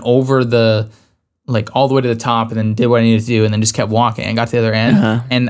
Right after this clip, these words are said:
Speaker 1: I kind of forgot where my boat was and I ended up
Speaker 2: Sure.
Speaker 1: just, like, wandering around, uh, confused. But,
Speaker 2: Mm-hmm.
Speaker 1: you know, you play it again two weeks later and it's half as tall, and you play it again
Speaker 2: Yeah.
Speaker 1: at the end, and it literally takes, you know, what took you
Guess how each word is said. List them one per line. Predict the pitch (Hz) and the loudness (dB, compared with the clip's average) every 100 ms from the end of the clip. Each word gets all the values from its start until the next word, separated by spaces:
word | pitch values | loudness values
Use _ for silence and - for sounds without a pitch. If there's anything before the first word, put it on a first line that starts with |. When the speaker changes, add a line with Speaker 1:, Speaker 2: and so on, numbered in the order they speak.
| 120 | -4
Speaker 1:
I | 123 | -4
kind | - 220 | 0 -2
of | 175 | 0
forgot | 120 131 131 | -2 0 0
where | 120 | 0
my | 110 | 0
boat | 185 127 95 | 2 0 0
was | 67 76 - | -4 -4 -4
and | 120 117 | -2 0
I | |
ended | 123 131 117 | 0 2 2
up | |
Speaker 2:
Sure. | 104 | 2
Speaker 1:
just, | 85 | -2
like, | 113 117 | -4 -4
wandering | 110 113 113 110 104 | 0 2 2 0 -2
around, | 104 104 78 78 - _ _ - | -2 -4 -4 -8 -14 _ _ -10
uh, | 69 73 117 | -10 -4 -2
confused. | 110 127 110 64 - - - - - | 0 0 0 -2 -6 -8 -14 -10 0
But, | 131 135 | 2 4
Speaker 2:
Mm-hmm. | |
Speaker 1:
you | 143 139 | 2 2
know, | 131 113 | 2 0
you | 135 | 0
play | 135 180 | 2 2
it | 165 | 2
again | 147 165 | 2 0
two | - 160 | 2 2
weeks | 127 151 | 2 2
later | 160 143 120 | 2 2 0
and | 113 113 | 0 -2
it's | - - | -2 -2
half | 143 131 - | -2 -4 -4
as | 120 | -4
tall, | - 151 78 73 - | 0 0 0 -6 -6
and | 117 120 | -2 0
you | |
play | 113 160 | 0 0
it | 143 | 2
again | 123 123 | 2 2
Speaker 2:
Yeah. | 101 | 2
Speaker 1:
at | |
the | 104 - 165 | -2 -2 0
end, | 131 113 110 - - | 2 0 -4 -10 -4
and | 120 | 0
it | 117 117 | 0 2
literally | 151 156 131 117 - | 2 2 2 0 0
takes, | 123 113 - - _ _ | -2 -2 -4 -6 _ _
you | - | 0
know, | 113 | 2
what | 120 117 | 2 2
took | 165 156 | 0 2
you | 131 123 113 | 2 4 2